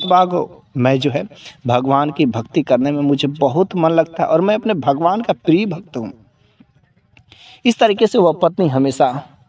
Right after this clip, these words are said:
उनसे कहती थी। लेकिन एक बार जो गजब की बात हो गई कि वह जो है भगवान की भक्ति भाव में लगे हुए थे,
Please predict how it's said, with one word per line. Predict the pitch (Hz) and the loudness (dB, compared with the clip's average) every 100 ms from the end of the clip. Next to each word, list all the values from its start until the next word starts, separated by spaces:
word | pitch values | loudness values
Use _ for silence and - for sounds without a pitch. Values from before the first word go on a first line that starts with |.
| _ | _
उनसे | 147 - | -2 -2
कहती | 131 117 113 113 | -4 -6 -6 -10
थी। | - - _ _ _ _ - - _ | -14 -20 _ _ _ _ -20 -20 _
लेकिन | 214 247 254 | 0 2 2
एक | 254 254 208 | 0 -4 0
बार | 143 165 190 | 2 2 2
जो | 226 | -2
गजब | 156 147 190 | 0 0 0
की | 202 165 | 0 2
बात | 147 151 190 | 2 0 -2
हो | |
गई | 190 170 175 160 _ _ _ - | -2 -4 -8 -20 _ _ _ -2
कि | 170 | 2
वह | 202 | 2
जो | 226 240 | 2 2
है | 233 240 165 - _ _ _ _ _ _ | 4 2 -4 -18 _ _ _ _ _ _
भगवान | 139 151 175 202 | -2 2 2 2
की | 202 | 0
भक्ति | 156 139 - 180 | 0 -2 0 2
भाव | 147 160 | 4 2
में | 165 | 2
लगे | 139 139 165 | 2 2 2
हुए | 156 143 | 0 -2
थे, | - | -4